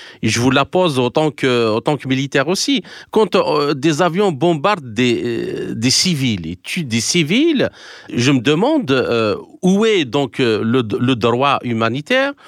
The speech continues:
où est le droit militaire, et puis au-delà de tout ça, où est l'honneur d-, du militaire, euh ?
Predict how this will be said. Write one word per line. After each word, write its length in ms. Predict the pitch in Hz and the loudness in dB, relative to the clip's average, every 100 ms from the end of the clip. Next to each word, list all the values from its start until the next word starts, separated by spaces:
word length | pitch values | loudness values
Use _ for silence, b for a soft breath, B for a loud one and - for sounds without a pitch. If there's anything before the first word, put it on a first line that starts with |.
| B | B
où 240 | - 185 208 | 0 2 4
est 140 | 208 | 2
le 140 | 170 147 | 2 0
droit 480 | 139 139 151 143 | 0 2 2 2
militaire, 640 | 127 135 139 156 247 311 277 240 b b | 0 0 -2 -2 0 0 -2 -6 b b
et 120 | - 143 | -2 -2
puis 340 | - 285 285 | 0 0 0
au-delà 480 | 165 196 156 190 247 | 0 0 2 0 0
de 140 | 147 | 0
tout 160 | 143 220 | -2 -2
ça, 260 | - 392 - | 0 0 -2
où 200 | - 226 | -2 0
est 180 | 302 262 | 2 0
l'honneur 840 | 175 196 254 254 359 277 147 95 | -2 0 2 2 2 2 0 -2
d-, 200 | 92 - | -6 -10
du 160 | 101 113 | -4 -2
militaire, 560 | 117 151 196 220 151 101 | 0 -2 -2 0 0 0
euh ? 380 | 92 87 73 | -2 -2 -4